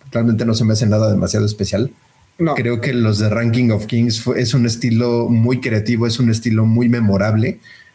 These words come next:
Speaker 1: eh, y de los demás tengo muy pocas referencias. Entonces, realmente me tendré que ir por Ranking of Kings, pero es por ignorancia de los demás, ¿eh?
Speaker 2: Ok,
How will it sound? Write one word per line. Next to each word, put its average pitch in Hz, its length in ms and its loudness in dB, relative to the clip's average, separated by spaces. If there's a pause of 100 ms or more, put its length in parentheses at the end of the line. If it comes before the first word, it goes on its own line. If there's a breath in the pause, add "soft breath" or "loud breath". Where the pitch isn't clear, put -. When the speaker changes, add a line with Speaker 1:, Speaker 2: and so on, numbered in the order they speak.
(180 loud breath)
Speaker 1:
eh, 110 300 0
y 120 100 2
de 117 100 0
los 117 160 0
demás 120 380 0 (160)
tengo 135 220 0
muy 131 160 0
pocas 131 320 -2
referencias. 110 560 0
Entonces, 131 560 0
realmente 143 400 0
me 123 160 0
tendré 123 280 0
que 156 100 -2
ir 143 60 -4
por 135 140 -4
Ranking 127 320 -2
of 104 140 -4
Kings, 143 320 -2
pero 110 240 -2
es 117 80 -2
por 117 180 -2
ignorancia 107 500 0
de 104 60 0
los 98 160 0
demás, 107 360 0
¿eh? - 80 -10 (840 loud breath)
Speaker 2:
Ok, 208 180 -2